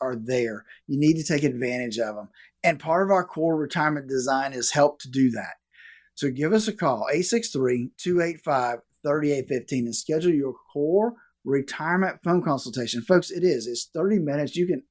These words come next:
ask me whatever questions, and, and I will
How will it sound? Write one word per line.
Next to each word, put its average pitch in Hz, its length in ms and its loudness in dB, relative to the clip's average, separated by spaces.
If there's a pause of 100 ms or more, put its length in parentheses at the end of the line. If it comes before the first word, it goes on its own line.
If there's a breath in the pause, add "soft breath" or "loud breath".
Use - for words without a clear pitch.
ask 160 300 2
me 165 80 -6
whatever 147 380 0
questions, 143 680 0 (540 loud breath)
and, 143 300 0
and 139 140 -2
I 147 180 2
will 131 260 2